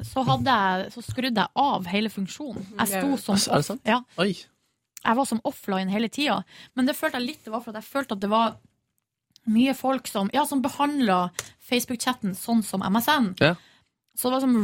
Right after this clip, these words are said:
Speaker 1: random folk som drev og snakket til meg hele tiden, og det
Speaker 3: Ja, sånn,
Speaker 1: gidder
Speaker 3: ja.
Speaker 1: jeg ikke.
Speaker 3: Nei.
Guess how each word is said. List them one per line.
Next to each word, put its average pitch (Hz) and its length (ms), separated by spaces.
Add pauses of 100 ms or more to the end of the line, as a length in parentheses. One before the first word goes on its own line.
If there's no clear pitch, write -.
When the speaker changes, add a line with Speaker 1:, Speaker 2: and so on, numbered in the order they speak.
Speaker 1:
random 254 640
folk 262 260
som 190 80
drev 180 140
og - 80
snakket - 400
til 175 80
meg 170 100
hele 208 160
tiden, 220 240
og 190 160
det 247 140
Speaker 3:
Ja, 262 180
sånn, - 160
Speaker 1:
gidder 220 160
Speaker 3:
ja. 165 80
Speaker 1:
jeg - 60
ikke. 175 140 (120)
Speaker 3:
Nei. 127 120